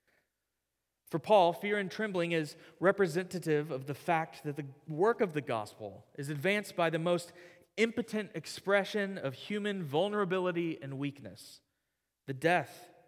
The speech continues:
of Christ on the cross, and the death of Christ as it affects our own death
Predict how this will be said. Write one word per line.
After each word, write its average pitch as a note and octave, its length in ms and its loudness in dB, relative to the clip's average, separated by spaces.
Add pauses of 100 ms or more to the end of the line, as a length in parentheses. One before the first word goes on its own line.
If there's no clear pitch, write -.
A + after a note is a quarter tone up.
(140)
of - 160 -16
Christ C3+ 460 -4
on A2+ 140 -10
the A#2+ 60 -8
cross, - 580 -12 (1120)
and C#3 120 -6
the C#3 80 -6 (180)
death D#3+ 220 2
of D#3 120 -4
Christ A2+ 380 -6
as A#2+ 100 -8
it B2 100 -6
affects A#2+ 380 -8
our A#2 160 -8
own A#2 340 -10
death G2+ 300 -14